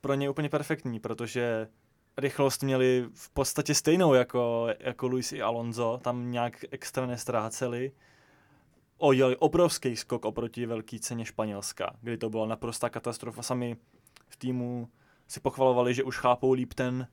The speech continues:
upgrade, takže vědí, co z něj dostat a jak to z něj dostat, aby byli rychlejší. A samozřejmě můžeme si říct, že ten okruh jim seděl do jistý míry, protože to je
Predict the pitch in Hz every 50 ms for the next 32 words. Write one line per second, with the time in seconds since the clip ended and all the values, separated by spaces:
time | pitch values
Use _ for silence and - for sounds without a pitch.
0 | _ _ _ - - - 127 127 131 135 135 127 123 123 127 - - 123 117 117
1 | 123 120 113 120 117 110 113 117 123 120 - _ - - 127 120 117 120 120 117
2 | 113 113 113 113 113 - _ _ _ _ _ _ _ - 117 131 123 - - 135
3 | 135 139 - - - - _ - 120 123 117 - - 135 123 131 139 135 131 131
4 | 127 - - 139 147 160 - - 127 123 120 127 127 139 131 123 127 127 - 135
5 | 127 127 - - 147 160 170 - _ - - - - - - - - _ _ _
6 | _ _ _ _ _ _ _ _ _ _ _ _ - 143 135 - 135 131 123 135
7 | 131 123 120 131 135 131 - 147 123 120 107 107 110 - 135 - - 117 - -
8 | 117 110 - - 117 117 113 - - 104 98 104 98 95 107 120 143 147 _ _
9 | _ _ _ _ _ _ _ _ _ - - 123 120 117 113 - - - 120 120
10 | 117 113 110 107 104 107 110 113 - - 113 107 107 101 - 110 104 101 107 101
11 | - 107 107 104 104 104 104 101